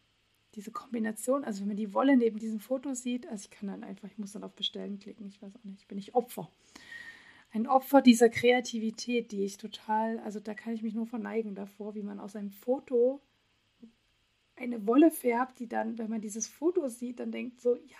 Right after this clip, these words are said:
genau, also, also, also das finde ich einfach Verneigung an diese Kreativität, das ist wirklich irre.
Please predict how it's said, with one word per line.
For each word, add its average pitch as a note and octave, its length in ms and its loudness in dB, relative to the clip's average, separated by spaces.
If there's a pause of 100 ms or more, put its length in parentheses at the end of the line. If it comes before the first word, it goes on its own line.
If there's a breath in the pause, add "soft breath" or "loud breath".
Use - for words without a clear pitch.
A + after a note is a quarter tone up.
genau, D4+ 400 -4
also, B3+ 460 -6 (400)
also, G#3+ 340 -18
also A#3 200 -12
das A3+ 260 -12
finde A3+ 180 -6
ich - 100 -18
einfach G#3+ 340 -14
Verneigung B3+ 560 2
an A#3 120 -6
diese A3+ 220 -6
Kreativität, G3+ 840 -12
das A#3+ 240 -20
ist - 240 -16
wirklich G3+ 300 -16
irre. G3+ 260 -16